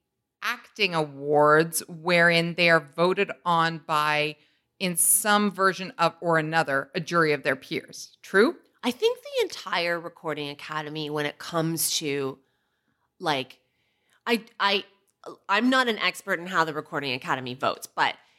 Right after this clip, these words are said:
Speaker 2: in the preliminary categories,
Speaker 1: Mm-hmm.
Speaker 2: for sure, there are, like, certain craft-based pillars that submit and determine what gets into certain categories. But then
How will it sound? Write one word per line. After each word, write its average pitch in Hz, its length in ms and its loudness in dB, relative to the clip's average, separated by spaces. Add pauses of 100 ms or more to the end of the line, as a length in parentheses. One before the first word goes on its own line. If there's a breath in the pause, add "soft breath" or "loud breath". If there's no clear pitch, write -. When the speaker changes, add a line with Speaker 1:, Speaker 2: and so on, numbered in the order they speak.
(140 soft breath)
Speaker 2:
in 185 120 -4
the 180 80 -4
preliminary 226 840 2
categories, 139 800 -2
Speaker 1:
Mm-hmm. 220 400 4
Speaker 2:
for 208 220 0
sure, 160 580 4 (280)
there 180 280 4
are, 156 500 4 (240)
like, 147 280 -4
certain 190 400 -2
craft-based 151 1200 0 (400)
pillars 143 600 -2 (180)
that 151 160 -4 (300)
submit 156 720 0 (340)
and 156 300 -6
determine 151 920 -2 (260)
what 160 360 -4
gets 156 400 -4
into 160 180 -10
certain 147 300 -10
categories. 120 640 -8 (240 soft breath)
But - 160 -18
then 202 480 2